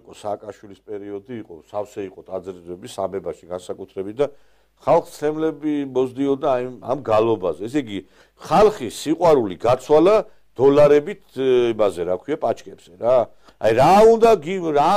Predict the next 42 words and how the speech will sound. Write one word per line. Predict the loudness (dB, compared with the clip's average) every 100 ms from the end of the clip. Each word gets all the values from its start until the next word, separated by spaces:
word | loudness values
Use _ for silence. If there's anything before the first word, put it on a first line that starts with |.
| 4
რა | 4 4 2
არის | 2 0
ხა, | -2 -6 _ -2
ვერ | 0 2
გავიგე, | 0 0 -8
ღვთის | -10 -12
წინაშე | -12 -8 -8 -4 -4
რო | -2 -4
წარსდგები, | -2 -2 -2 -4 -4 -4
მერე | -4 0 0
კიდე | -2 -2 -2
რატო | -2 -2
არ | -4 -4
პატიჟ-, | -14 -16 -8 -2
რა | 2 2
აქვს | 2 -2
პრეტენზია, | -4 -4 -6 -8
კი, | -4
რატო | -4 -4 -6
არ | -8
პატიჟებს | -8 -12 -16 -20
პატრიარქიო | -14 -12 -8 -8 -10 -14 -10
დაბადების | -8 -8 -16 -18
დღეს? | -18 -18 -18 -20
<laughs> | -14 -12
ესე | -4 -4
იგი, | -4 -16 -20 -8
შედარებით | 2 4 6 4 4 2
რომ | 0 0
სოდომია, | 0 0 0 0 -2 -2
სუმყერი | -10 -6 -4
და | -4 -4
პატრიარქთან | -6 -6 -10 -8 -12 -6
რა | -6 -6
გინდა | -16 -20 -20
ერთი? | -20 _ _ _ _ 2
ერთ | 2 2
ხელში | 0 -2 -2 -6
ფალოსი | -2 2 0 0 0
გეჭიროს | 0 0 0 2
და | 0
მეორე | 2 4 4